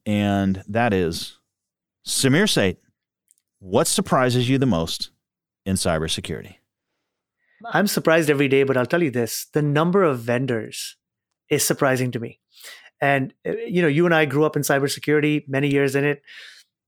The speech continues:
Speaker 2: The number of vendors coming at this from so many different angles is causing me to take a step back and think, is it noise? Is it fud?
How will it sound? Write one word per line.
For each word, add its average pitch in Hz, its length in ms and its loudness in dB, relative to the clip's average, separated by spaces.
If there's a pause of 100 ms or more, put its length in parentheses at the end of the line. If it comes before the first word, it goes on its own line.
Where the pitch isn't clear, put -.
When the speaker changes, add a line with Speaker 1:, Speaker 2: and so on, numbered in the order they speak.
(160)
Speaker 2:
The 165 100 2
number 254 280 2
of 165 160 0
vendors 180 520 2
coming 156 320 2
at 143 140 0
this 151 160 0
from 120 200 -4
so - 240 0
many 160 180 2
different 135 280 -2
angles 151 560 -4 (1120)
is 156 160 -4
causing 160 480 2
me 151 420 0 (640)
to 151 80 -2
take 156 180 0
a 143 40 0
step 127 240 0
back 139 200 2
and 123 120 -2
think, 127 260 -2
is 131 160 -2
it 127 140 -2
noise? 180 720 2
Is 127 180 -2
it 117 100 -4
fud? 160 640 2